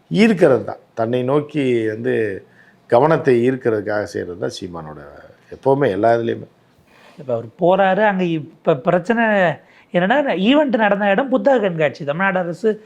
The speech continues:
Speaker 2: ஃபண்டு கொடுக்குறாங்க. இப்ப அவங்கெல்லாம் கொந்தளிக்கிறாங்க. சீமானுக்கு குறைஞ்சபட்ச புரிதல் வேணாமா? இத்தனை பேர்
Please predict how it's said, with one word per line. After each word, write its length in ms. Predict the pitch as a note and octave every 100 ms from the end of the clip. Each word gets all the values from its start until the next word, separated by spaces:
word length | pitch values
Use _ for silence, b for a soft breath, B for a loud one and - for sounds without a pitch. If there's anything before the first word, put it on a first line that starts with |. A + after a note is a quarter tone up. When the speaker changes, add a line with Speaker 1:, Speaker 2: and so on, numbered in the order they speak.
| b b -
Speaker 2:
ஃபண்டு 160 | G3 A3
கொடுக்குறாங்க. 340 | F#3+ F#3+ C4
இப்ப 100 | B3
அவங்கெல்லாம் 400 | A#3 B3+ C4+ B3+
கொந்தளிக்கிறாங்க. 520 | A3 A3 G#3 F#3 D#3+ C#3
சீமானுக்கு 640 | A#3+ C4+ C4 A3 G3 A#3 A#3 B -
குறைஞ்சபட்ச 640 | G#3+ C4 C4 C4 A3+ B3+ F#3+
புரிதல் 300 | G3 A3 A#3+
வேணாமா? 420 | G#3+ F#3+ F3+ E3+ F#3
இத்தனை 220 | E3+ G#3+
பேர் 200 | G#3